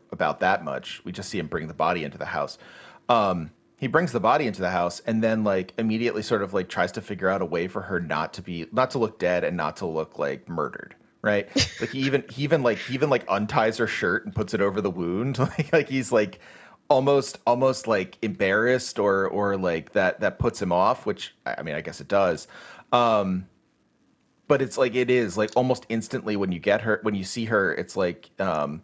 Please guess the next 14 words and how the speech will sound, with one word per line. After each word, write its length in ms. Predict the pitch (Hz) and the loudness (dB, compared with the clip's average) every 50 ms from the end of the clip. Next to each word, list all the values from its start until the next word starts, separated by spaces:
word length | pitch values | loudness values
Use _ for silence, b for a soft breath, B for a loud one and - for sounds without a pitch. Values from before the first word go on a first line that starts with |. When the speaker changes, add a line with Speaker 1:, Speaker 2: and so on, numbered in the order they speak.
| _ b b b b b b b | _ b b b b b b b
Speaker 1:
yeah, 280 | _ - 120 123 113 101 | _ 2 4 4 4 4
this 220 | 92 113 107 - | 0 -2 -6 -6
is, 140 | 127 117 - | -8 -4 0
like, 220 | 110 104 98 95 - | 0 0 0 0 -4
this, 160 | 110 104 - | -6 -6 -6
this 240 | - 107 104 - - | -6 -6 -6 -2 -2
woman 260 | 113 107 107 101 98 | 0 0 2 0 0
is, 240 | 95 92 87 - 95 | 0 -2 -4 -2 0
uh, 440 | 87 85 85 80 80 78 76 - - - 50 50 - - 55 - | 0 2 2 2 0 0 -2 -2 -6 -8 -14 -16 -16 -18 -20 -16
she's, 800 | - - - 92 85 82 78 - - - - - - - - _ _ _ | -14 -10 -8 -8 -8 -8 -8 -10 -10 -12 -12 -14 -16 -18 -20 _ _ _
she's, 320 | - - - 107 92 87 | -16 -12 -10 -8 -8 -2
like, 240 | 95 92 90 90 - | 0 -2 -2 0 0
a, 260 | 95 87 85 85 82 | 0 0 0 0 0
um, 400 | 85 82 80 80 78 78 78 76 | 0 0 0 -2 -4 -4 -8 -10